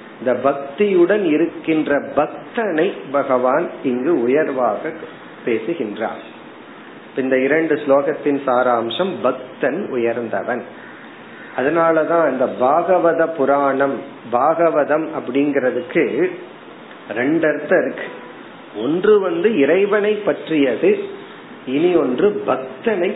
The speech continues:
பற்றியது. பாகவதன் அப்படிங்கிறதுக்கு பகவானே ந-, ப-, ப-,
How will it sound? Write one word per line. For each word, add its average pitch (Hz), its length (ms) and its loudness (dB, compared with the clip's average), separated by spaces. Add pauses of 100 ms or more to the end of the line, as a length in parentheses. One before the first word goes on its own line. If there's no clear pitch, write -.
பற்றியது. 123 760 -4 (1400)
பாகவதன் 151 720 2 (100)
அப்படிங்கிறதுக்கு 139 960 0 (520)
பகவானே 160 580 2
ந-, 156 300 -2
ப-, 127 200 0 (100)
ப-, 127 160 0